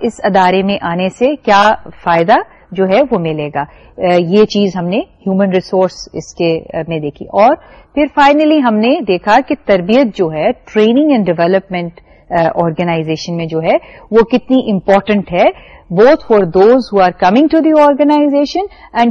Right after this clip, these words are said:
for those who are already working in the organization۔ تو اب تک ہم نے جو، آ، process of human resource management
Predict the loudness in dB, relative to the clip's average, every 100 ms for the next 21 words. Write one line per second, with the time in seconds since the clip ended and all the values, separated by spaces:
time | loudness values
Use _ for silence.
0 | 2 2 2 4 2 2 0 2 2 2
1 | 4 4 2 4 2 2 0 0 -4 -4
2 | -4 -4 -6 -8 -8 -10 -14 -12 -16 _
3 | -20 _ -6 0 0 2 0 2 0 2
4 | 2 4 4 4 4 2 0 0 0 0
5 | 2 -2 0 -4 -4 -2 0 0 -2 -2
6 | -2 -4 -4 -6 -4 -6 -8